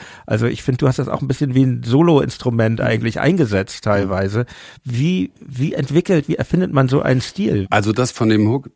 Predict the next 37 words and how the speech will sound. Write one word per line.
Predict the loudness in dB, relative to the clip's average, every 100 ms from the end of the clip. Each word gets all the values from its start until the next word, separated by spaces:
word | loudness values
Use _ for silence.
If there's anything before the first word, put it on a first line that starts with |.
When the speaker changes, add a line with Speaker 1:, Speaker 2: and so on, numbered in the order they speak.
| -6
Speaker 2:
äh, | -4 -4 -6
das | -8 -4
kannte | -4 -2
ich | -2
nicht, | -2 -2 -4
die, | 2
Speaker 1:
Ja. | 2 2
Speaker 2:
die, | -2 -4 -4 -6 -8
ähm, | -6 -4 -4 -6 -16 _ -6
das | -4
Zitat. | -4 -8 -4 0 -2 -4 -6
Letzten | -4 0
Endes | 2 2 0 -8 _ _ _ _ _ -14 -4
kann | 0 0
ich |
das | 0 0
aber | 2 0
auch | 0
auf | 0
mich | 0 4
münzen, | 4 4 2
weil | 0
ich |
bin | 2 4
ja | 4 0
eigentlich | -2 -2
Gitarrist | -2 0 0 -2
von | -2 0
Haus | 0 -2
aus | 0 0 0
und | -2 -2
war | -2
auch | 0 -2 -4 -2
in | 0
meinen | 2 0 -2
ersten | -6 -6 -4
Bands | -4 -4 -6